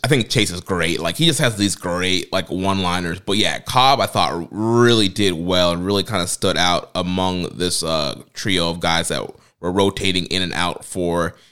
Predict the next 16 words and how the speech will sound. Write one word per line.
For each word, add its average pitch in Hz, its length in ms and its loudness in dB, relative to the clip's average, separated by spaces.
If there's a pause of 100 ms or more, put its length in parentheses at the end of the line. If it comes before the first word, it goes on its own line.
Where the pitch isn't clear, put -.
(220)
uh, 87 160 -2
this 87 200 -2
tour. 90 540 -2
But, 87 120 -4
yeah, 87 140 2
Cobb, 107 340 2
he 113 80 -6
showed 113 220 2
a 92 40 2
lot 95 220 2
of - 60 -6
personality. 92 680 0
He 98 100 -12
was 92 120 -6
hilarious. 87 800 -2 (420)
And, 82 580 -4